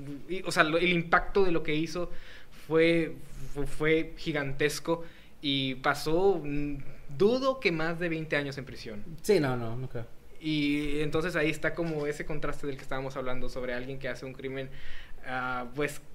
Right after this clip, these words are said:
Speaker 1: que afecta a menos gente, pero como f-, hubo más violencia involucrada, más agresión, pues por eso van más tiempo. Es un curioso contraste.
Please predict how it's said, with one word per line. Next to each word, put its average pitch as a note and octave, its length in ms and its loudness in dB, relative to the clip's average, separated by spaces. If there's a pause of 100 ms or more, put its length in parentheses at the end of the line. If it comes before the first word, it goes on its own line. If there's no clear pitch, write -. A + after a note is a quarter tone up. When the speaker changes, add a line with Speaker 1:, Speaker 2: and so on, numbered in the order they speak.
Speaker 1:
que D#3+ 100 2
afecta D3 400 0
a D3 40 -2
menos C#3 400 2
gente, D3+ 220 6
pero B2+ 240 2
como A#2+ 580 -2
f-, - 560 -8
hubo D3+ 300 2
más C#3 320 -2
violencia D3 500 0
involucrada, C#3 500 2
más C#3 200 2
agresión, C3+ 500 0
pues C3+ 160 0
por B2+ 160 -4
eso B2+ 220 -2
van B2 180 -2
más A#2+ 180 -4
tiempo. B2 340 -4 (360)
Es - 100 -10
un F3+ 60 -6
curioso E3+ 240 -2
contraste. C3 560 -2